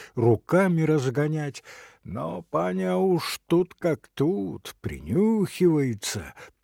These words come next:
пошевеливая чистеньким носиком, и розовенькие ноздри ее вздрагивают, как у чуткой лесной зверюшки-соболюшки. Шестопалов от пышной чистенькой Пани без ума.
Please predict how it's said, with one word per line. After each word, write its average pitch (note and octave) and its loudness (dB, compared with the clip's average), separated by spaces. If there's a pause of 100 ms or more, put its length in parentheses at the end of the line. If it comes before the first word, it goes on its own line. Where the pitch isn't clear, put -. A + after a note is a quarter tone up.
пошевеливая D#3 2
чистеньким D3 0
носиком, E3+ -2 (480)
и F3 4
розовенькие E3+ 4
ноздри C3+ 2
ее B2 2
вздрагивают, G#2 0
как - 2
у D3 2
чуткой - 0
лесной D#3+ 0
зверюшки-соболюшки. F#3 0 (540)
Шестопалов - -6
от B2 -6 (100)
пышной C3+ 0
чистенькой C#3+ 0
Пани D#3+ -4
без F3 -4
ума. A#2 -2